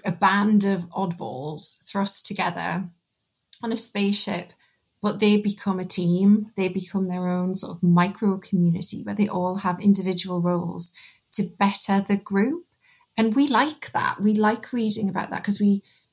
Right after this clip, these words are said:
we like the idea of growing up in our, in our families that we, we don't choose, and then growing up and leaving and finding our own family of friends. So friends being the family that you can choose yourself.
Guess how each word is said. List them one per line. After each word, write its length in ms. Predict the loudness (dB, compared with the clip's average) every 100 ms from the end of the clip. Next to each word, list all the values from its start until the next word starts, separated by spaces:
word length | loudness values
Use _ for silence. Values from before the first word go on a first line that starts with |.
| _ _ _ _ _ _ _ -6
we 260 | -2 2 2
like 280 | 2 0 -2
the 100 | 2
idea 500 | 2 2 2 2 2
of 240 | -2 -4
growing 380 | 0 2 4 4
up 260 | 2 0
in 80 | -4
our, 340 | -2 -2 -4 -8 -4
in 100 | -2
our 120 | -2
families 760 | -2 -2 0 -2 0 4 4 4
that 200 | 0 -4
we, 240 | -6 -6 -6
we 100 | -4
don't 260 | -4 -2
choose, 580 | -2 0 -4 -2 0 0 -4 -20 _ 4
and 180 | 4 6
then 160 | 4
growing 380 | 2 2 4 4
up 200 | 2 -2 2
and 220 | 2 2
leaving 400 | 2 0 -2 -4
and 120 | -6
finding 440 | -8 -6 -4 -2
our 180 | -2 -2
own 140 | -6 -6
family 580 | -6 -6 -4 -6 -6 _ _ -8
of 160 | -6 -4
friends. 640 | -6 -4 -2 -2 2 2
So 320 | 2 2 -6
friends 520 | -6 -4 -2 0 0 0
being 300 | -6 -4 -4
the 80 |
family 400 | -4 -4 -2 -4
that 180 | -4 -6
you 160 | -8 -6
can 180 | -4 -2
choose 380 | -2 -2 -2
yourself. 580 | -2 -2 -2 -4 -10 -14